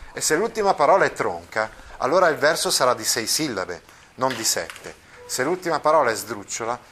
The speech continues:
il verso sarà di otto sillabe e non di sette. Avete capito questo concetto fondamentale? È una questione ritmica, il verso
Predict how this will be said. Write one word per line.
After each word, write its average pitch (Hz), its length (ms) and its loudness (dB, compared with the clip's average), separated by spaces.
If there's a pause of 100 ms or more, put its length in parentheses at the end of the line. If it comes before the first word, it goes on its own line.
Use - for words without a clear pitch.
il 117 120 -16
verso 147 320 0
sarà 120 280 0
di 113 100 -4
otto 131 260 -2
sillabe 127 640 -4
e - 80 -16
non 98 220 -12
di 98 60 -14
sette. - 500 -14 (280)
Avete 120 280 -12
capito 98 300 -12
questo 95 240 -14
concetto 95 420 -12
fondamentale? 90 640 -16 (240)
È 160 120 0
una 180 140 2
questione 202 500 0
ritmica, 104 640 -6 (320)
il 175 200 -4
verso 151 720 2